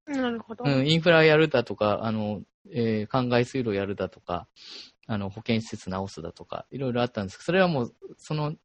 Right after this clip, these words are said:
Speaker 2: 配分だとかはもう各国で
Speaker 1: うん。
Speaker 2: 決めて。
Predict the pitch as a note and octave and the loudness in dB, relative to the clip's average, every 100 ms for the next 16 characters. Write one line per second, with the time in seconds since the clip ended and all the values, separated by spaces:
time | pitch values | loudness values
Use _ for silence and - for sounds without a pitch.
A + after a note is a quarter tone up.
0 | _ - F3 F3 F3+ F3+ F3+ D3+ D3+ A#2+ | _ 2 2 2 2 4 2 2 2 2
1 | F#2 - G#2 - F2 D2+ - - _ _ | -2 -6 -10 -10 -16 -12 -10 -12 _ _
2 | _ - C4+ C4 B3+ A3+ | _ -8 -6 -4 -6 -8